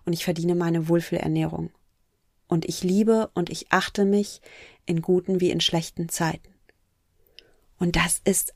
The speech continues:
ein anderes Mindset. Wenn du da noch tiefer eintauchen möchtest oder einen, einen, wirklich eine Strategie haben möchtest, die dich an das achtsame Essen heranführt, dann empfehle ich dir natürlich gerne mein Buch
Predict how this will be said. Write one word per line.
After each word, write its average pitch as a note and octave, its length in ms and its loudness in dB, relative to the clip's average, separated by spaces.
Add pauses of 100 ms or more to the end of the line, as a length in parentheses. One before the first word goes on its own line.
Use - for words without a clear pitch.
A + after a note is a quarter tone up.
ein D#3+ 220 -2 (100)
anderes F#3 680 2 (140)
Mindset. F3 840 0 (1200)
Wenn F#3 160 8
du A3 60 6
da G3+ 120 8
noch G3 160 4
tiefer B3 420 2
eintauchen A#3+ 800 4
möchtest A3+ 600 2
oder F3+ 160 -2
einen, F#3 300 -2
einen, E3+ 420 -4
wirklich - 420 0
eine F3+ 140 4
Strategie G3+ 720 0
haben F3 320 -2
möchtest, E3+ 500 -2
die G#3+ 80 -4
dich F#3+ 220 2
an F3+ 80 -2
das F3 200 -4
achtsame F#3 520 -2
Essen F3+ 220 -2
heranführt, G3+ 800 0 (720)
dann F#3+ 640 4 (540)
empfehle G3 280 4
ich F#3+ 100 2
dir F#3+ 120 0
natürlich F3+ 280 0
gerne G3 240 6
mein E3+ 180 0
Buch A#3+ 380 0